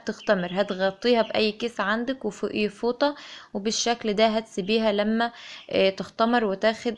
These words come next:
ال-، الخمر بتاعها. بعد كده، آه، بعد حوالي ساعة ما شاء الله هي كده اختمرت، وكمان ملمسها ناعم جدًا جدًا وحلوة. كمان حابة اقول لكم على حاجة،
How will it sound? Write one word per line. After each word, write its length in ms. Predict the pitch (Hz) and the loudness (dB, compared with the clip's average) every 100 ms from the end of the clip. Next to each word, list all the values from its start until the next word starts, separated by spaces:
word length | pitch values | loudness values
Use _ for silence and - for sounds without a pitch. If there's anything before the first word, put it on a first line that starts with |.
| - | -4
ال-، 200 | 208 196 | 0 2
الخمر 540 | 190 196 - 220 220 | 2 0 -2 0 2
بتاعها. 400 | 208 - 175 156 175 | 0 -2 -2 -2 0
بعد 340 | 214 220 214 | 2 2 0
كده، 420 | 208 233 247 269 - - - - | -2 0 2 0 -4 -16 -16 0
آه، 180 | 190 196 | 4 4
بعد 320 | 190 226 220 | 4 4 4
حوالي 520 | - 196 208 226 196 | 2 4 6 4 0
ساعة 440 | 196 - 226 247 269 | -2 2 4 6 4
ما 120 | 214 | 2
شاء 300 | - 220 185 | 0 2 2
الله 320 | 196 208 233 | 2 4 4
هي 220 | 214 214 | 2 0
كده 200 | 196 214 | 0 -2
اختمرت، 600 | 202 - 220 226 233 247 | -2 0 2 4 2 0
وكمان 480 | 202 - 190 220 226 | -6 -4 0 2 2
ملمسها 460 | 208 190 214 - 196 | 0 0 -2 -2 -4
ناعم 420 | 208 226 214 208 | 0 0 0 -2
جدًا 280 | 202 202 220 | -4 -2 0
جدًا 540 | 202 208 208 202 214 | 0 -4 -4 -2 -2
وحلوة. 500 | 202 - 226 240 269 285 - - - - - - - | -4 -2 -2 0 -2 -4 -20 -20 -20 -20 -20 -20 -2
كمان 280 | 208 220 226 | 2 2 2
حابة 280 | 233 208 | 0 4
اقول 140 | 202 208 | 4 4
لكم 260 | 226 214 | 2 2
على 160 | 196 190 | 2 0
حاجة، 460 | - 226 220 226 | 0 2 4 4